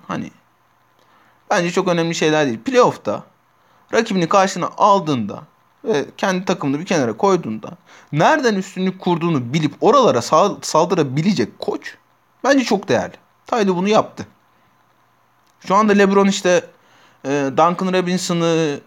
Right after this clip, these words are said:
e, Goran Dragic'i, Tyler Herro'yu, Kendrick Nunn'ı şeyde arıyorsa eğer, e, ters eşleşmede arıyorsa ve özellikle maçın sıkıştığı noktalarda maçı tamamen oraya yıkıyorsa,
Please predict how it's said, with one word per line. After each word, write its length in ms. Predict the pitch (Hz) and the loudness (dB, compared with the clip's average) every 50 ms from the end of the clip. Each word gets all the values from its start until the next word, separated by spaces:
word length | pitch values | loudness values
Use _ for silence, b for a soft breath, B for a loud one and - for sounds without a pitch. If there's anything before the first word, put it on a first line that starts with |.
| - - | -18 -14
e, 120 | - 147 - | -12 -12 -8
Goran 380 | - - 135 143 160 175 180 | -2 0 2 4 4 2 2
Dragic'i, 500 | 170 170 170 165 165 160 - 170 156 151 | 2 0 0 0 -2 -4 -4 -4 -4 -2
Tyler 340 | - 131 120 131 147 156 151 | 0 0 0 2 2 0 -2
Herro'yu, 340 | 156 170 160 160 160 156 151 | 0 0 0 0 0 -2 -2
Kendrick 440 | - 156 147 147 151 160 160 - 165 | -2 -4 -2 -2 -4 -6 -4 -2 -2
Nunn'ı 300 | 165 165 156 143 123 - - - | 0 0 0 0 -2 -4 -10 -14
şeyde 320 | - - 143 151 156 147 | -4 -2 -2 0 2 2
arıyorsa 420 | 135 131 147 233 269 208 - - | 2 4 4 2 0 0 0 0
eğer, 380 | 120 123 120 107 117 - - - _ _ _ _ _ _ _ _ _ _ _ _ _ _ _ - | 0 2 2 2 0 -4 -8 -20 _ _ _ _ _ _ _ _ _ _ _ _ _ _ _ -12
e, 40 | 113 113 113 113 110 110 107 107 107 110 | -8 -6 -4 -4 -4 -4 -4 -4 -6 -4
ters 240 | - 170 160 165 175 | 0 0 0 0 0
eşleşmede 460 | 160 156 - 156 147 - 147 135 - | -2 -2 -2 -6 -6 -6 -6 -4 0
arıyorsa 520 | 104 123 165 196 226 208 - - - - - _ b b b b b b b b b b b 135 | 2 2 2 2 0 -2 -4 -4 -8 -8 -8 _ b b b b b b b b b b b 0
ve 80 | 139 | 2
özellikle 360 | 147 143 143 170 190 196 214 | 2 4 4 4 2 4 2
maçın 220 | 208 185 165 165 160 | 0 0 0 0 -4
sıkıştığı 460 | 151 - - - - - 160 185 214 | -8 -8 -8 -10 -10 -6 -4 0 0
noktalarda 500 | 220 214 214 - 156 135 120 113 104 107 | 0 0 0 0 0 2 2 2 2 0
maçı 280 | 110 123 135 - - - | -2 -2 -2 -4 -6 -4
tamamen 380 | - 135 135 175 226 285 247 | -2 0 2 2 2 2 2
oraya 240 | 185 156 139 131 120 | 2 2 2 4 2
yıkıyorsa, 560 | 117 120 123 - - 208 202 - - - - | 2 0 -2 -2 -2 -2 -2 -2 -6 -8 -8